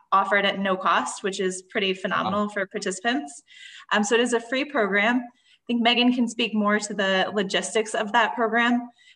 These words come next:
Speaker 1: Um, but the hope, the intent is really to build our workforce and support people, um, throughout a journey from the critical basic elements of teaching and getting into that classroom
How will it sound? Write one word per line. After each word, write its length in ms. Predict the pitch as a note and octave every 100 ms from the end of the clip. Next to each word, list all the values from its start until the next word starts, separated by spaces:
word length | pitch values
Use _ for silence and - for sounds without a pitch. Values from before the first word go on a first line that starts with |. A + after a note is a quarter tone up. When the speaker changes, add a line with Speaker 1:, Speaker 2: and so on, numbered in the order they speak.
| -
Speaker 1:
Um, 160 | G#3+ G3+
but 140 | A3+
the 80 | A#3
hope, 380 | A#3 A#3 A#3 -
the 120 | A3
intent 480 | F#3 A3 A3 G3+ -
is 180 | G3+ G3+
really 240 | G3+ G3+ G3+
to 120 | -
build 260 | F3+ F#3+ G3
our 120 | G#3+
workforce 720 | A#3+ B3 A#3+ B3 A#3+ - - _ - _ -
and 500 | A3+ G#3+ G#3 G#3 -
support 680 | - A3 G#3 - A#3+ A#3+ -
people, 600 | G#3 G3+ F#3 F3+ F#3 G#3+ B3+
um, 400 | - F3 F3 A3+ -
throughout 480 | - A3+ - F#3+ F#3+
a 60 | G3
journey 680 | F#3 F#3+ F#3 E3 E3+ G3+ - -
from 540 | G#3 F#3+ G3 G3+ - - _ - - - _ -
the 100 | G3
critical 600 | G3 D#4 B3 A#3+ A#3+ A3+
basic 400 | G#3 G#3 - B3
elements 480 | - G#3 A3 A#3 B3
of 280 | - G#3 G3+
teaching 480 | - G#3 B3+ A3 G#3+
and 280 | G3+ G#3
getting 200 | G#3 A3
into 140 | A3 B3
that 180 | F3+ F3+
classroom 560 | F3+ G#3+ A3+ G#3+ A3